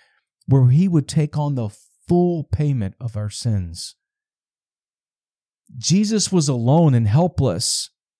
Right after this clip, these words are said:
before his accusers. And what do we come to with this mockery of a ch-, trial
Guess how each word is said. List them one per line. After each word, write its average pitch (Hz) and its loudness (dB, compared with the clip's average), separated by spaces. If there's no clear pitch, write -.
before 143 2
his 123 -2
accusers. - -4
And 175 2
what 190 0
do 190 2
we 175 0
come 196 -4
to 202 0
with 175 2
this 165 0
mockery 170 0
of 151 -2
a 143 -2
ch-, - -18
trial 175 -2